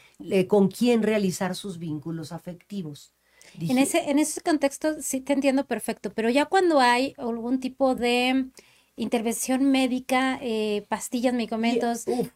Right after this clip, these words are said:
Speaker 2: eh,
Speaker 1: y
Speaker 2: in-
Speaker 1: entonces nos dice, me, me, me gusta que me comparte, si es tan amable aquí Pacheco, me comparte parte de esta iniciativa, y comentan, dicen, "A los y profesionales técnicos que serán suspendidos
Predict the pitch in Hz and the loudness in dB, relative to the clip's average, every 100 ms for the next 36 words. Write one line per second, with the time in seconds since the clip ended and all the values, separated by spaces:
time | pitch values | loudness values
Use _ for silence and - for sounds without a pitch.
0 | - 208 214 - 269 269 285 277 285 285 | -10 -6 -6 -4 -4 -2 -2 0 4 4
1 | 277 302 277 277 254 - 240 240 220 240 | 2 -2 0 0 -2 -2 0 0 2 0
2 | 247 262 277 262 240 233 240 254 254 247 | -2 -4 -4 -2 -2 -2 -2 -2 -4 -6
3 | 254 262 254 240 247 247 247 247 247 240 | -6 -6 -4 -2 -4 -6 -6 -8 -4 -4
4 | 247 240 226 226 240 240 247 240 240 240 | -2 -2 0 -2 -2 -4 -4 -2 -4 -4
5 | 254 240 240 254 254 262 254 269 226 208 | -2 -2 -2 -6 -6 -6 -8 -6 -6 -6
6 | - _ _ _ - 240 254 269 302 254 | -10 _ _ _ -10 -6 -2 2 2 2
7 | 240 208 202 202 220 226 - 240 247 269 | 0 -2 -2 -6 -2 0 0 -2 -2 -2
8 | 320 277 269 254 254 240 247 262 - 247 | -6 -8 -10 -10 -4 -2 -2 -6 -2 -2
9 | 247 247 247 254 - 226 220 220 226 - | -2 -4 -6 -6 -6 -4 -2 -4 -8 -4
10 | 220 220 240 247 | -4 -2 -4 -6